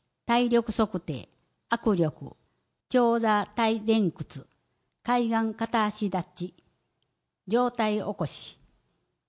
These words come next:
椅子立ち上がり、ショートレッスン、健康講座、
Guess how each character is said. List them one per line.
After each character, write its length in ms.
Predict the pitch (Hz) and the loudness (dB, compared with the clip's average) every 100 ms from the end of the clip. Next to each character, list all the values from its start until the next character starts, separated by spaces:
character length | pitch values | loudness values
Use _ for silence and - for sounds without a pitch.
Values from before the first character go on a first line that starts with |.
| _ _ 226 | _ _ -8
椅 60 | |
子 140 | - 233 | -4 -2
立 220 | 220 202 | 0 0
ち 120 | 196 | 0
上 120 | 180 | 0
が 140 | 175 160 | -2 -4
り、 180 | 147 - _ _ _ _ _ _ _ _ _ _ _ _ - | -8 -12 _ _ _ _ _ _ _ _ _ _ _ _ -6
シ 140 | 254 | -2
ョ 100 | 254 | 0
ー 20 | |
ト 160 | 247 233 | 0 0
レ 100 | 214 | -2
ッ 40 | |
ス 300 | - - - | -4 -10 -12
ン、 140 | 123 - _ _ _ _ _ _ _ _ _ | -12 -14 _ _ _ _ _ _ _ _ _
健 160 | 254 247 | -2 0
康 260 | 240 233 | 4 2
講 300 | 226 208 165 | 4 2 2
座、 200 | 147 123 | -2 -10